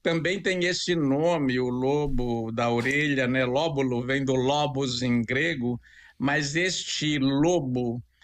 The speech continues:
é, o animal, vem do latim lupus, e é, e pra, pra designar realmente o animal, e é este lobo que está na nota de duzentos e não da orelha. É assim, mais ou menos como a palavra lima, que pode ser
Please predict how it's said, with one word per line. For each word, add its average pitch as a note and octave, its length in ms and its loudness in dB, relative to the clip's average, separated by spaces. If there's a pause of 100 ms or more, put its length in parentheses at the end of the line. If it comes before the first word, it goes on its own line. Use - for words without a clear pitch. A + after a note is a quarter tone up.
(180)
é, C3+ 640 0
o C3 140 0
animal, C#3+ 640 2
vem E3 240 0
do D3+ 100 -2
latim D3 540 0
lupus, C#3+ 840 0 (360)
e C#3 580 0
é, D3 240 -2
e C#3 60 -4
pra, C3 320 -2
pra C3+ 160 0
designar C#3+ 680 -2
realmente C3 540 2
o C#3 40 2
animal, D#3 560 2
e E3+ 140 2
é F3 180 2
este G3+ 300 -2
lobo F3 460 2
que - 100 -10
está E3+ 300 -2
na D#3+ 260 -2
nota E3+ 400 -2
de D#3 140 -4
duzentos C#3 800 -2
e C#3+ 80 -2
não C#3 840 0
da D3 160 0
orelha. C3 540 0 (280)
É - 100 0
assim, A#3+ 340 0
mais G#3 240 0
ou F#3 100 2
menos E3 320 0
como D3+ 160 0
a D3 80 0
palavra C#3 560 0
lima, C3+ 580 0
que C3 140 -8
pode B2+ 420 -2
ser B2 480 -2